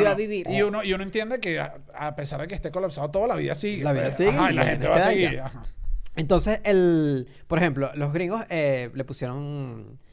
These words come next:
Speaker 3: eh, sanciones, como al, como a Venezuela, al, al gobierno talibán. Entonces, le congelaron las cuentas que están afuera. Entonces, como Estado, no tienen mucho dinero, porque no tienen acceso a, a, a dinero de afuera. Eh, eso hizo que colapsara un poco la economía,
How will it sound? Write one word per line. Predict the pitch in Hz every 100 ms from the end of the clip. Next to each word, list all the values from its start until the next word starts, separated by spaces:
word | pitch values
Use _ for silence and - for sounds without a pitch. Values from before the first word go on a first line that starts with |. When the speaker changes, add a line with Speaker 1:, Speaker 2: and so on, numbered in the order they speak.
| _ -
Speaker 3:
eh, | 131 117
sanciones, | 131 113 185 170
como | 170 127 101
al, | 98 107 - 113 110
como | 123 117
a |
Venezuela, | 120 - 185 135 113 _
al, | - 131 123 117
al | 120 123 120
gobierno | 113 120 110 120
talibán. | 165 220 196 214
Entonces, | 143 110 120
le | 131
congelaron | 123 127 110
las | 143
cuentas | 143 117 143
que |
están | - 143
afuera. | 165 208 - - - _
Entonces, | - 120 143 147
como | 160 151 147
Estado, | 127 - 190 175 202 -
no | 135
tienen | 143 143 139
mucho | 143 139 135
dinero, | 117 131 110
porque | - 117
no | 110
tienen | 135 135
acceso | - 117 156
a, | 143 117
a, | - - - -
a | -
dinero | 123 120 123
de | 127
afuera. | - 160 104 - - - - - -
Eh, | 151 151 147 147
eso | 147 190 202
hizo | 190 - 220
que | 185 -
colapsara | 143 127 - 131 127
un | 135
poco | 143 170
la |
economía, | 170 185 233 202 196 -